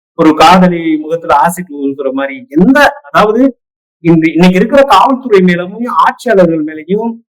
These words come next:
கல்வர்களுக்கும் கொலைகாரர்களுக்கும் கொள்ளைக்காரர்களுக்கும் துளியும் பயம் இல்லை.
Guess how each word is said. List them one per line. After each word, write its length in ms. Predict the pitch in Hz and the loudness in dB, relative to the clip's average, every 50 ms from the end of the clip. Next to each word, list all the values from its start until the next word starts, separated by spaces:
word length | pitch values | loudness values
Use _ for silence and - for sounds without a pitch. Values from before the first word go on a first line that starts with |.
| _ 175 | _ 0
கல்வர்களுக்கும் 800 | 180 208 240 247 240 233 202 190 185 175 160 156 - - 202 214 - _ _ 180 | 0 2 2 2 0 0 0 0 0 0 0 -4 -8 -14 -18 -18 -18 _ _ -6
கொலைகாரர்களுக்கும் 840 | 185 214 220 226 226 202 190 170 165 160 156 156 - - 185 202 196 - | -6 -4 -2 -2 -2 0 0 -2 -2 -2 -6 -8 -8 -6 -6 -6 -6 -6
கொள்ளைக்காரர்களுக்கும் 1120 | 170 170 185 214 220 220 - 190 170 - 311 302 143 147 139 143 139 _ _ 190 208 240 233 _ _ _ _ _ _ _ _ _ _ _ _ | -8 -6 -6 -6 -8 -6 -2 -2 -2 -2 -2 -10 -14 -16 -20 -20 -20 _ _ -12 -12 -12 -14 _ _ _ _ _ _ _ _ _ _ _ _
துளியும் 340 | 160 180 214 214 214 220 - | 2 4 4 4 2 0 2
பயம் 280 | 170 143 147 165 170 | 2 0 0 0 -4
இல்லை. 160 | 156 127 120 | -6 -10 -10